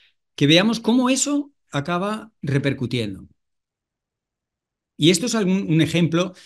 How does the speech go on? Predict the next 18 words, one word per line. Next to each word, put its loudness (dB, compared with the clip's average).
de 2
los 4
líos 2
que -4
tiene -2
la -4
ciencia, -2
las -2
dificultades -4
que 0
tiene 0
la 0
ciencia -2
y -4
cómo -2
las -2
va -4
sorteando 0